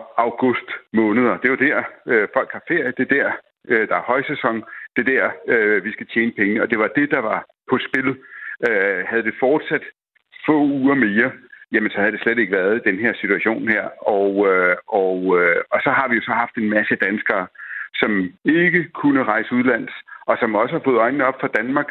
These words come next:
som, jamen, øh, øh, der er altså nogle muligheder. Der var også ledige,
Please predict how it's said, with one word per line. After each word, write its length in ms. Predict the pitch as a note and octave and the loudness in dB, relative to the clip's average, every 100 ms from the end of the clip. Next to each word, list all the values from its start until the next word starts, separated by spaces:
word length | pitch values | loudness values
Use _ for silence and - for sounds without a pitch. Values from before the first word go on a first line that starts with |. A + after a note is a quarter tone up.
| - | -2
som, 340 | A#2 A2 G2 - - | 0 0 -2 -6 -4
jamen, 260 | G#2 F#2+ F2 | -2 0 2
øh, 280 | E2 E2 D#2+ - | 2 2 0 -4
øh, 460 | F2 E2 E2+ F#2 F#2+ | 0 2 2 0 -2
der 80 | A2 | 0
er 200 | A#2 A2 | 2 0
altså 180 | A2+ B2+ | 0 -2
nogle 200 | G#2+ G#2 | 2 2
muligheder. 280 | C3+ C#3+ B2 | 2 2 2
Der 80 | G2 | 2
var 80 | G2 | 0
også 220 | A#2+ C3+ | 0 -2
ledige, 380 | A2+ A#2 C3+ C3 | 0 2 4 4